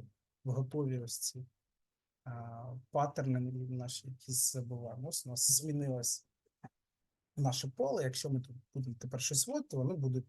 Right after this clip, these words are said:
білого кольору. Да. Ну, бачимо, е,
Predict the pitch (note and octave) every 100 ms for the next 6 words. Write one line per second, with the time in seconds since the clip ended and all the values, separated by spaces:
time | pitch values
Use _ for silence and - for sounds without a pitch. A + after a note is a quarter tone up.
0 | - C#3+ D#3+ C3 B2+ - A#2+ A2+ C3 -
1 | _ _ _ _ _ _ _ - C3 C3
2 | - _ _ C3 B2+ F3+ G#3+ G#3+ - _
3 | _ _ _ _ _ _ _ _ _ _
4 | _ _ _ _ _ _ D3+ F#3+ G3+ -
5 | D3 C3+ F#3 F#3 D#3+ C3+ -